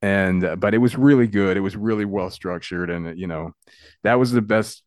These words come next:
feature length script I ever wrote, probably. And, but I just got so discouraged because my life had just become such a disaster that I kinda gave up. And, you know, I was just writing spec script stuff, but it's not like I was really getting anywhere.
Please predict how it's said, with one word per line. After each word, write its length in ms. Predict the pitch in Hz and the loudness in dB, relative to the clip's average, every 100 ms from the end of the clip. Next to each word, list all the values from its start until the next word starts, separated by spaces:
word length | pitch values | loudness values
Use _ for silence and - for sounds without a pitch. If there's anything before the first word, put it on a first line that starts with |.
| - - | -14 -4
feature 280 | 110 110 | -2 -2
length 200 | 92 90 | -2 -2
script 260 | - 98 90 | -4 -4 -2
I 60 | 85 | -4
ever 160 | 85 | -2
wrote, 320 | 82 80 85 | -2 0 -2
probably. 420 | 85 82 85 82 80 | -2 -4 -2 -4 -2
And, 220 | 98 95 | -2 0
but 100 | 107 | 0
I 100 | 117 | 0
just 200 | 143 - | -2 -2
got 160 | 143 | -2
so 140 | - 143 | 2 -2
discouraged 500 | 120 - 123 120 95 | -2 -6 -2 -2 -4
because 240 | 95 101 | -10 -10
my 80 | 92 | -8
life 360 | 87 87 87 90 | -4 -4 -4 -6
had 100 | 85 | -8
just 180 | 85 | -10
become 320 | - 87 87 82 | -12 -8 -6 -6
such 360 | - 87 - | -4 -4 -4
a 100 | 82 - - | -6 -10 -12
disaster 680 | 82 73 67 69 - 76 - | -8 -4 -4 -6 -8 -10 -4
that 260 | 98 95 85 | 0 0 -2
I 80 | 80 | -6
kinda 240 | - 104 98 | -4 -2 0
gave 260 | 95 92 | 0 0
up. 300 | 90 90 87 | 2 0 0
And, 420 | 87 87 85 80 - _ | -2 -2 -2 -4 -10 _
you 160 | 90 95 | -10 -8
know, 280 | 82 78 76 - - - | -6 -8 -8 -14 -12 -2
I 120 | 95 | 0
was 100 | 107 | 0
just 220 | - 117 | 0 -2
writing 480 | 104 107 104 101 90 | 0 2 2 2 -2
spec 320 | - - 101 | -6 -6 -6
script 320 | - - 85 - | -6 -12 -12 -12
stuff, 440 | - - 76 - | -8 -4 -4 -2
but 160 | 90 87 | -2 -2
it's 160 | - 113 | -2 -2
not 160 | 104 | 0
like 160 | 92 92 | -2 -2
I 60 | |
was 220 | 85 87 87 | -2 -4 -6
really 260 | 82 78 | -4 -4
getting 280 | 80 80 78 | -4 -4 -6
anywhere. 480 | 73 73 69 73 | -8 -10 -8 -8